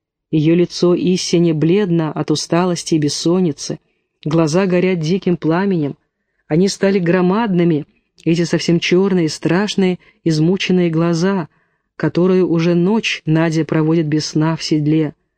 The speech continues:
Она не может спать на марше, как другие,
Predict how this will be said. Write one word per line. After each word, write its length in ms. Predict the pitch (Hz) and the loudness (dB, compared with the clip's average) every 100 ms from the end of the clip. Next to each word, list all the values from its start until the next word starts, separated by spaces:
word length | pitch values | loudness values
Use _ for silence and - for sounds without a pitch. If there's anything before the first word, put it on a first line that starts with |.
| - | -6
Она 180 | 160 165 | 0 2
не 120 | 175 | 2
может 340 | 185 208 185 | 2 0 -2
спать 420 | - - 180 202 165 | -4 -2 -2 0 0
на 140 | 160 | 0
марше, 420 | 156 165 165 - | 0 -2 -4 -4
как 200 | 147 151 | -4 -2
другие, 600 | 151 151 147 175 185 139 | 0 0 0 0 0 -2